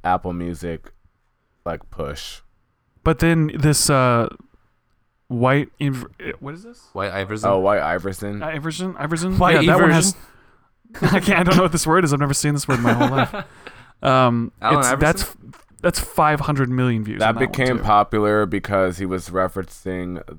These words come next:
Speaker 1: the player, and then they, like, met in real life, and he's always called himself that, and so it was, like, a big thing or whatever. And his fans were like, "Oh my gosh," and so they watched it and listened to it.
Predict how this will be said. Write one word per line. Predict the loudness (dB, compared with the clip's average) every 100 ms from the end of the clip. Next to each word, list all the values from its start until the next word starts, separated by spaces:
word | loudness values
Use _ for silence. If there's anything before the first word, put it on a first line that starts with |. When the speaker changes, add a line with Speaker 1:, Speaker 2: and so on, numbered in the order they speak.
| -12
Speaker 1:
the | -8 -6 -6 -6 -8 -12 -20 _ -6
player, | -4 -2 -2 -4
and | -6
then | -6 -4
they, | -2
like, | -2 -4
met | -8 -2 0 0 -2 -10 _ _ _
in | -10 -6
real | -4 -2
life, | 0 0 0 -2 -6 -20 _ _ _
and | -10 -8 -8
he's | -8 -4
always | -2 -2
called | -4 -4 -4
himself | -6 -8 -4 -4 -4
that, | -4 -2 -4 -8 -20 _ _ _ _ _
and | -16 -10
so | -6 -4
it | -4
was, | -8
like, | -10
a | -10
big | -10 -10
thing | -8 -6 -6 -6
or | -8
whatever. | -6 -4 -4 -4 -6 -8 -12 -20 _ -12
And | -8
his | -8
fans | -6 -6 -6 -4
were |
like, | -4 -4
"Oh | -4
my | -2
gosh," | -2 -2 0 -2 -2 -6 -18 -20 _ _ _ _ -14
and | -12 -8
so | -4
they | -2
watched | 0 0 0 -6 -16
it | -18 -20 -14
and | -12
listened | -10 -12 -14
to |
it. | -16